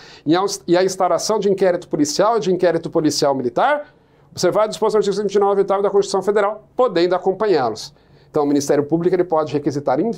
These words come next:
in-, in-, diligências. Diligência é quando eu já tenho um inquérito, é, que a polícia já encaminhou pro Ministério Público. O Ministério Público pede pra voltar pra polícia pra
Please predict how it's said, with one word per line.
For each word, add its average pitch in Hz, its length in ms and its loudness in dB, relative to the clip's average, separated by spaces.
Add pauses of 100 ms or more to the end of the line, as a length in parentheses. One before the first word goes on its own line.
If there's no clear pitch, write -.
(100)
in-, 151 380 0
in-, 156 160 0
diligências. 165 800 0 (240)
Diligência 196 500 2
é - 20 0
quando 240 140 0
eu 226 60 4
já 294 160 0
tenho 254 240 -2
um 247 40 0
inquérito, 220 640 -2 (1080)
é, 135 600 4
que 175 120 0
a 165 40 0
polícia 190 380 2
já 220 100 0
encaminhou 226 440 2
pro 220 100 -2
Ministério 202 380 0
Público. 135 320 0
O - 20 -2
Ministério 160 240 2
Público 170 340 -2
pede 185 300 -2
pra 190 140 -2
voltar 180 340 0
pra 262 140 -2
polícia 214 420 -2
pra 196 240 -2